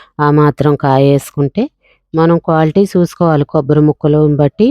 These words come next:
మనం మామిడికాయ ముక్కలు సరిపడా వేసుకోవాలి. ఎక్కువ పులుపైనా బాగోదు, కొబ్బరి తక్కువైనా బాగోదు. అన్నీ టేస్ట్ ఉండాలంటే సమపాడులో వేసుకోవాలి. రెడీ అయిపోయిందండి, మిక్సీ పట్టేశాను. ఇప్పుడు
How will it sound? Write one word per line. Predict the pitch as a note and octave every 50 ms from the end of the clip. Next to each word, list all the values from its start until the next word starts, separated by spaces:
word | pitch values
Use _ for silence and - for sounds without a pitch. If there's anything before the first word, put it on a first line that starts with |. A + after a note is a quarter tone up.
| C4 G#3
మనం | F3 D#3+ D#3+ F3 A#3+ D#4 E4 - _ _ _ _ _ _ _ _
మామిడికాయ | E3+ E3 E3 D#3+ D3+ C#3 - D3+ C#3+
ముక్కలు | D3 D3 - _ - D3 C#3+ C#3
సరిపడా | - D#3+ D3+ D3+ C#3+ - F3 E3+ F3 G3+ G3
వేసుకోవాలి. | F3 D#3+ D3+ - - - - C#3+ C3+ C3+ C3 B2 B2 - - -
ఎక్కువ | C#3 C3+ - _ - D#3 D3
పులుపైనా | - D#3+ D3 C#3 - D3+ C#3+ D3 D3 D3 C#3+ C3+
బాగోదు, | D3 C#3+ C#3+ D#3 E3+ F3 G#3+ -
కొబ్బరి | - E3+ D3 B2+ B2 C3+ C3+ C3+
తక్కువైనా | - D3 C3+ - - C3+ C#3 C#3 C#3 C#3+ C#3+ C#3+
బాగోదు. | C3 C#3+ C#3 C#3 C3+ C#3 C#3 C#3+ A3 C4+ - _ _ _ - - - - - - _ _ _ -
అన్నీ | D3 D3 D3+ D#3 D#3+ E3+ F3+ F#3 - - _ _
టేస్ట్ | D#3+ D#3 D#3 D#3+ D#3 - - E3+
ఉండాలంటే | D#3+ D#3 D3+ D3 D#3 D#3 D3+ D3+ - A3+ C#4 C4+
సమపాడులో | - - F3 D3+ D3+ C#3+ - D#3 D3 C#3+ C#3+ C#3+ C#3+ F3
వేసుకోవాలి. | F#3 E3+ D3+ C#3 B2 - - - - C3 C3 B2+ B2+ A#2+ B2 - - -
రెడీ | C#3+ C#3 C3+ B2+ D3
అయిపోయిందండి, | C#3+ C#3 - - C#3 C#3 C#3 C#3 C#3+ C#3 C#3+ C#3+ G3+ C4+ - _ - - - - - _ _ _
మిక్సీ | D#3 D3 C3 - - - C#3+
పట్టేశాను. | - C#3+ C3+ B2 - C#3+ C#3 C3+ - - C#3 C#3+ E3+ A#3 C#4+ D4 -
ఇప్పుడు | E3 E3 - - D3+ C#3